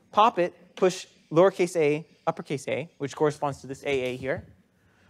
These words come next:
I, then I just ignore the, the, the, whatever the prefix is already calculated, right? Notice that if this was, like, A B B or something,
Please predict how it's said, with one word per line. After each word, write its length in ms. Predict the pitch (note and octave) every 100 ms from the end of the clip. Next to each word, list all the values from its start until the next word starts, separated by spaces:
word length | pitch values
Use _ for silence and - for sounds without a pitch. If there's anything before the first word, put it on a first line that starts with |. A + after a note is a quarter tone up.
| -
I, 160 | - D#3+
then 220 | D#3 G3+
I 80 | G3+
just 200 | G3 G3
ignore 300 | F#3 F#3+ G#3+
the, 200 | G3 F3
the, 260 | D#3 E3 D#3
the, 100 | D3+
whatever 260 | E3+ E3+
the 60 | D#3+
prefix 480 | - F#3+ G3+ A3 D#3+
is 140 | D3
already 520 | E3 D#3 D3 C#3+ C#3 - _ _ -
calculated, 640 | D#3 C#3 B2 G#2 - D2
right? 260 | B2+ A#2 - _ _ _ _ _
Notice 280 | F#3 B3 D4
that 140 | A#3+ G#3
if 140 | -
this 160 | G#3+ G3
was, 100 | F3
like, 140 | D3
A 220 | D#3+ D#3
B 220 | C3+ E3
B 400 | D#3+ F#3+ A#3+ C4 -
or 100 | E3
something, 420 | G3 F#3+ A3 A#3